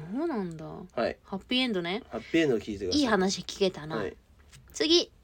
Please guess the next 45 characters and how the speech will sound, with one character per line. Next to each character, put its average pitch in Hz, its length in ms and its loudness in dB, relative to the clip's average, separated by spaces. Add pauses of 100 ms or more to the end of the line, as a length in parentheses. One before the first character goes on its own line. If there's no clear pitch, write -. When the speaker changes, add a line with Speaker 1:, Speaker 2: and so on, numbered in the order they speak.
(140)
Speaker 1:
あ、 294 80 -2
こ 302 80 4
れ 302 100 2
で 311 80 0
最 349 220 6
後 220 80 0
か 180 80 0
な、 185 120 0
レ 180 120 2
タ 170 280 2 (160)
ー。 - 40 -6
Speaker 2:
は 98 60 -4
い。 95 100 -8 (720)
Speaker 1:
ウ 233 100 4
ガ 294 160 10
ン 339 60 10
ダ 320 100 12
ム 262 80 6
さ 254 140 4
ん 208 40 6
か 208 100 6
ら 202 80 6
来 208 100 0
ま 240 100 6
し - 60 -2
た 202 80 4
よ。 175 200 4
Speaker 2:
出 175 140 6
た 180 180 12
よ。 127 280 8 (340)
Speaker 1:
菰 220 180 2
田 185 80 2
さ 220 220 10
ん。 - 140 0 (100)
Speaker 2:
ゴ 175 140 8
ー - 20 10
ル 165 60 8
ド 165 80 10
ラ 160 80 12
ッ - 20 6
シ 143 140 4
ュ 123 60 6
の 113 60 0 (460)
害 147 220 12
悪。 - 280 2